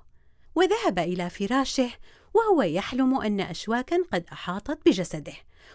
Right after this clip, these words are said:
وأنه أصبح سنجابا قويا لا يقهر. حينما استيقظ سنجوب في اليوم التالي،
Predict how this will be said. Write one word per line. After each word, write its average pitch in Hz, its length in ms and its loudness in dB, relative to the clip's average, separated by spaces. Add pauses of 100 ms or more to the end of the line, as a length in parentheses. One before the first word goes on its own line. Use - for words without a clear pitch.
(100)
وأنه 170 640 0
أصبح 180 420 -2
سنجابا 196 760 0
قويا 392 580 4
لا 233 140 4 (100)
يقهر. - 540 -4 (1300)
حينما 403 340 2
استيقظ 202 480 -4
سنجوب 185 540 0
في - 140 -8
اليوم 196 340 0
التالي، 262 600 0